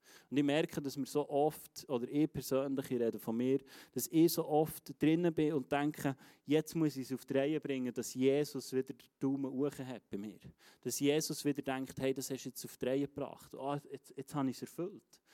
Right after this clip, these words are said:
Aber es ist, sind genau die Momente, wo ich zusammengehe. Die Momente, wo ich dem, wo die Bibel davon redet, nicht mal prestiere.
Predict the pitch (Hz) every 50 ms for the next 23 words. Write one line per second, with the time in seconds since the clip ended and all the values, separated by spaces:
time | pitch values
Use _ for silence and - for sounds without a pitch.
0 | - - - - - _ - 143 131 - 175 185 165 - 185 165 - - - -
1 | 175 160 - 165 160 165 175 180 185 180 - 180 196 196 185 175 165 156 170 180
2 | 175 165 - - 151 131 135 135 135 127 - - 156 151 165 175 175 - - -
3 | - - - - - - _ - - _ _ - 185 196 202 190 175 170 170 180
4 | 190 180 - - 160 151 143 143 139 131 - 160 180 196 185 156 120 101 90 -
5 | _ _ _ _ - 147 139 - 175 190 185 165 160 151 - - 156 151 151 151
6 | 156 156 - - - - - 147 165 196 196 170 160 - - 160 151 - - -
7 | 156 - - - -